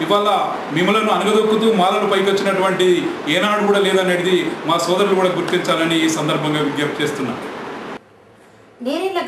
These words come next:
Speaker 2: ఘటనకు నిరసనగా ఈ నెల ముప్పై ఒకటిన సిరిసిల్లో కాంగ్రెస్ పార్టీ తలపెట్టిన భారీ బహిరంగ సభకు కలెక్టర్ అనుమతి ఇవ్వడం లేదని ఆదివారం వేములవాడ మండల కాంగ్రెస్ పార్టీ ఆధ్వర్యంలో స్థానిక అంబేద్కర్ విగ్రహానికి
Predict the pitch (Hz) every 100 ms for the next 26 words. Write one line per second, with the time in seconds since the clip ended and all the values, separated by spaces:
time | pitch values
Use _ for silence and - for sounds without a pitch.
0 | 277 262 247 247 233 233 247 220 220 233
1 | 226 233 226 214 254 - 240 240 285 285
2 | 269 240 233 277 277 294 330 311 277 -
3 | 226 240 269 269 233 220 226 214 208 202
4 | 208 208 262 269 - 254 285 233 220 220
5 | 220 214 190 185 254 359 - - - -
6 | 254 302 - 311 269 214 214 240 247 233
7 | 214 196 220 220 208 202 196 - - 196
8 | 254 254 233 269 - 202 269 320 311 285
9 | 254 233 220 247 - 220 220 240 - 208
10 | 202 208 185 175 190 196 196 247 - -
11 | - - - 277 330 339 262 226 240 240
12 | 240 214 214 208 208 208 262 330 381